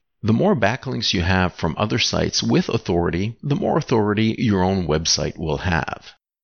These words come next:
Discovery, relevance, and authority are dependent on one another. If your content isn't relevant, then it has little chance of ranking, no matter how authoritative it is.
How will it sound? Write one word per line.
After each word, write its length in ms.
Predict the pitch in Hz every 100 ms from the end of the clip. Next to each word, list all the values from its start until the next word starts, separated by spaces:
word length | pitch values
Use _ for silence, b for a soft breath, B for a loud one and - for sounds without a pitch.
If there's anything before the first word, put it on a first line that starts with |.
| -
Discovery, 680 | 98 - 113 127 156 170 165 104
relevance, 640 | 104 92 104 101 101 101
and 160 | - 90
authority 560 | - 117 120 101 117
are 160 | - 139
dependent 580 | - - 113 113 117 - 117
on 320 | 135 135 92
one 160 | 90 82
another. 440 | 76 73 - 50
If 140 | 101 -
your 120 | 90
content 500 | - 196 214 202 190
isn't 320 | 135 135 -
relevant, 680 | 113 196 143 87 92 92 - - -
then 320 | 113 113 117
it 80 | 98
has 200 | 101 98
little 220 | 98 95
chance 320 | - 82 85
of 140 | 82 85
ranking, 440 | 131 110 117 113
no 120 | 104
matter 340 | 92 92 98 87
how 560 | - 90 90 92 92 -
authoritative 880 | - 82 85 80 80 80 78 76 - -
it 160 | 73
is. 400 | 57 - - -